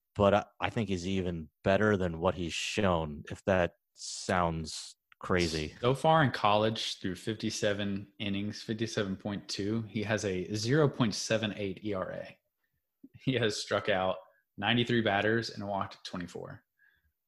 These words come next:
Speaker 2: Um, so yeah, he, he's been fairly good. I think I'm, I'm still sticking with the underdogs. I've got a little bit of a track record of really liking the guys just after the top players. In, in the Adley Rutschman draft, I was a big Bobby Witt Junior fan.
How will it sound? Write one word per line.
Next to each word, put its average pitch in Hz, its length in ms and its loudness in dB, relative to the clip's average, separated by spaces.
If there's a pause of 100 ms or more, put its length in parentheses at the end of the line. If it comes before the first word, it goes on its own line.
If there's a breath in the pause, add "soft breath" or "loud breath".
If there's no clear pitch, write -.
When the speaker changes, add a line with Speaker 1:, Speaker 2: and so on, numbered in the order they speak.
(120)
Speaker 2:
Um, 85 580 -6 (240)
so - 180 -4
yeah, 69 220 -8 (200)
he, - 260 -8
he's 117 240 -2
been 104 160 -2
fairly 85 240 -10
good. 87 240 -14
I 123 80 2
think 208 280 2
I'm, 143 320 6
I'm 180 160 4
still - 180 2
sticking 165 240 4
with 135 80 8
the 113 80 8
underdogs. 101 520 2
I've 110 140 0
got 135 260 6
a - 20 -2
little 127 200 6
bit 131 120 8
of 107 80 4
a 101 40 0
track 117 320 4
record 92 360 0 (540)
of 92 120 -4
really 131 300 6
liking 113 460 2
the 104 100 0
guys 98 420 2
just - 460 -2 (100)
after 101 500 -4 (220)
the - 80 -20
top 82 300 -8
players. 80 420 -10
In, 98 220 -4 (420 soft breath)
in 117 60 -2
the 113 100 4
Adley 110 320 2
Rutschman 110 320 2
draft, 117 380 4
I 90 40 2
was 92 120 0
a 95 40 -6
big 92 220 -4
Bobby 92 240 0
Witt 87 120 -2
Junior 117 260 2
fan. 120 420 0